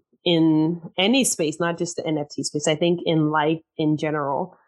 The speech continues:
um, but yes, we are, uh, approaching the hour.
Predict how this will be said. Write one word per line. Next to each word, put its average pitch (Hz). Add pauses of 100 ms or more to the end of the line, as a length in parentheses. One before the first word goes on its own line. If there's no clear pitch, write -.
(340)
um, 147
but 156
yes, 147
we 208 (100)
are, 156
uh, 180 (400)
approaching 160
the 180
hour. 151